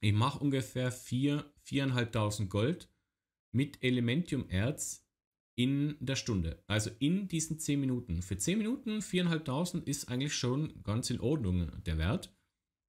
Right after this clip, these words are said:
Wenn ich jetzt nur das Elementium Erz nehme,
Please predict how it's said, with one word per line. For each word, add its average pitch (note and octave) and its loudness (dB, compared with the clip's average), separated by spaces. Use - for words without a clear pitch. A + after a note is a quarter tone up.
Wenn F#2 4
ich A2+ 2
jetzt - -2
nur B2+ 2
das G#3+ -4
Elementium D3 0
Erz E2 -4
nehme, E2 -2